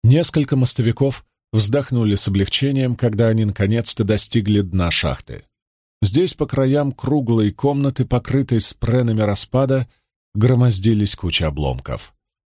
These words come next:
У лестницы когда-то были перила, но они рассыпались от времени. На дне шахты обнаружили лишь один выход — большую арку, еще более замысловатую, чем все остальные в башне.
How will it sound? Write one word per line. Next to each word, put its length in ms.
У 60
лестницы 680
когда-то 520
были 300
перила, 640
но 140
они 160
рассыпались 600
от 120
времени. 460
На 180
дне 240
шахты 480
обнаружили 680
лишь 260
один 280
выход — 400
большую 560
арку, 360
еще 360
более 320
замысловатую, 760
чем 240
все 220
остальные 480
в 60
башне. 500